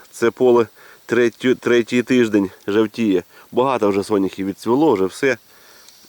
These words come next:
Бага-, дуже багато, але дуже багато ще й цвіте. І поле третій тиждень тримається жовтим-жовтим. Відчутно чути гул бджіл.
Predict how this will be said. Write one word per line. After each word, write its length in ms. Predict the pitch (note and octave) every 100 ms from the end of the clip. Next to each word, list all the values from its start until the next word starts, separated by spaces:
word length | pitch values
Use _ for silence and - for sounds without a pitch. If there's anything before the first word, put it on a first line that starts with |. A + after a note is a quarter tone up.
| - -
Бага-, 360 | F#2+ G#2 G#2
дуже 240 | G#2+ G2 F#2+
багато, 440 | F#2+ F2+ D#2+ - -
але 360 | F#2 A2 A2+ -
дуже 260 | G2 G#2 F#2+
багато 440 | G2 G#2 G2+ F#2+
ще 180 | - G2
й 80 | F#2
цвіте. 400 | G2+ G2 G2 -
І 200 | F#2 F#2+ - - - _
поле 320 | G#2+ A#2 A2 - _ _
третій 460 | - G#2+ G#2 G2+ G2 _
тиждень 580 | A2 G#2+ G2 G#2+ G#2 - _ _ -
тримається 760 | G2+ G2+ G2+ G2+ G2 F#2+ G2+ F#2
жовтим-жовтим. 1000 | G2 G#2 - G2 F#2+ G#2 G2 - F2 E2+ _ - - - _ _ _ _ _ -
Відчутно 680 | F#2 F#2 - A#2 F2+ G#2 F#2+ -
чути 360 | G2+ G2 G2 - _ _ _
гул 300 | - F#2+ G#2
бджіл. 460 | G2 F#2+ F#2 F2